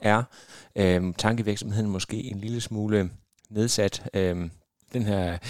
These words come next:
enorme træthed, som, øh, både krop og hoved, øh,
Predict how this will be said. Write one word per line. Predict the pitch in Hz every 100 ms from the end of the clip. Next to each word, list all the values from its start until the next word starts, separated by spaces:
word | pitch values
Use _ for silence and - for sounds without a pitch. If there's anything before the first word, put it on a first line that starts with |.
| - -
enorme | 117 113 113
træthed, | - 110 - 107 -
som, | - 104 101
øh, | 95 90 90
både | 101 98 95 92 92
krop | - - 110 - -
og | 90 85
hoved, | - 98 110 110
øh, | -